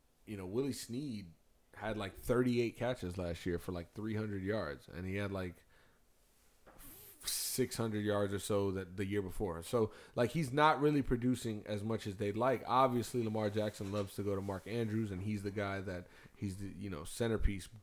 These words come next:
But the wide receiver room needs help. That's, that's point blank. There's a lot of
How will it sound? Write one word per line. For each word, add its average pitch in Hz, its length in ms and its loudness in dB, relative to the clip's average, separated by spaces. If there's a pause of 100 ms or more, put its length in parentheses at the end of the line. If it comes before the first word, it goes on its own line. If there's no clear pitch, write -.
But 156 500 6 (960)
the 143 80 6
wide 208 240 10
receiver 208 320 4
room 208 200 8
needs 220 220 4
help. 359 360 -2
That's, 131 220 2
that's 156 220 2
point 190 320 4
blank. 170 280 4 (540)
There's 208 220 4
a 214 80 6
lot 143 460 8
of 120 300 2